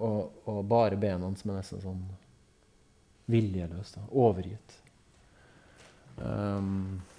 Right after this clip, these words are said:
men hun ble altså et, et viktig forbilde, ehm, en viktig teolog,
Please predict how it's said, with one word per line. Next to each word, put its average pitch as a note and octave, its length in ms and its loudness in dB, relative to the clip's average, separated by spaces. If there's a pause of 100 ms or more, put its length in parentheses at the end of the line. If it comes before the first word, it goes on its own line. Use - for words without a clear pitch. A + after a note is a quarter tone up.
(960)
men B2 160 8
hun D3 180 8
ble E3 140 12
altså B2 240 8
et, - 140 -2 (1800)
et B2+ 140 0
viktig D#3 420 6 (180)
forbilde, B2+ 580 6 (1120)
ehm, B2 480 2 (160)
en D3 160 6
viktig E3+ 360 2
teolog, D3+ 440 10